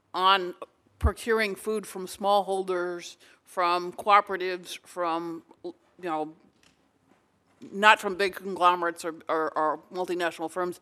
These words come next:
but from small producers. And it's been very, very, very effective, uh, in terms of helping build capacity and building confidence among those smallholder farmers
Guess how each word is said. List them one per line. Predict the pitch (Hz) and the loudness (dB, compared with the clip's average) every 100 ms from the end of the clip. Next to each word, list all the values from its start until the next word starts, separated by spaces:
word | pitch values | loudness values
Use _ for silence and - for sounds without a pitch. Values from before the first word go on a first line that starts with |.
| - - | -18 -8
but | 180 175 | -6 -6
from | 180 | -8
small | - 185 | 0 0
producers. | 180 175 185 180 180 170 - - _ - | 0 -2 -2 -2 -4 -6 -10 -20 _ -4
And | 180 | -2
it's | 185 - | -4 -6
been | 185 180 | -6 0
very, | 202 | 2
very, | 196 202 180 - | 2 0 -2 -6
very | 180 180 170 | -4 0 0
effective, | 170 185 185 185 175 - _ _ _ _ _ _ - _ _ | 0 -2 -2 -4 -6 -8 _ _ _ _ _ _ -20 _ _
uh, | 175 165 156 | -4 -4 -4
in | 185 | -8
terms | 175 196 180 | -6 -6 -6
of | 165 | -2
helping | 196 196 175 | 0 0 -2
build | 170 175 | -2 -2
capacity | - - 170 180 185 165 165 - | -6 -2 0 0 -2 -8 -8 -8
and | 139 156 160 170 | -10 -10 -12 0
building | 202 185 180 | 2 2 0
confidence | 214 220 208 185 175 175 | 2 2 2 -6 -8 -8
among | 165 170 | -6 -4
those | 160 165 | -6 -4
smallholder | 175 165 170 165 | -6 -4 -2 -4
farmers | 165 170 170 160 | -2 -2 -2 -4